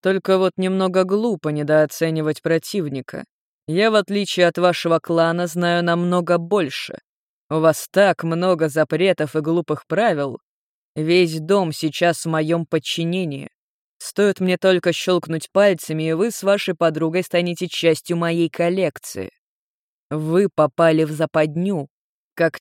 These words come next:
только перешагнули порог моего дома. Но согласитесь, это было бы довольно скучно, если бы я вас обезвредил. Скажите, вы ведь пришли сюда за чем-то определенным,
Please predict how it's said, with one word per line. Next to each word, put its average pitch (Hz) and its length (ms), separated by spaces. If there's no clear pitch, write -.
только 220 400
перешагнули 170 840
порог 165 400
моего 160 400
дома. 151 520
Но 170 140
согласитесь, 160 920
это 160 220
было 160 280
бы 160 140
довольно 165 520
скучно, - 540
если 156 320
бы 160 140
я 156 200
вас 156 180
обезвредил. 160 760
Скажите, - 760
вы 170 200
ведь 160 160
пришли 165 440
сюда 160 380
за 156 140
чем-то 165 500
определенным, 160 920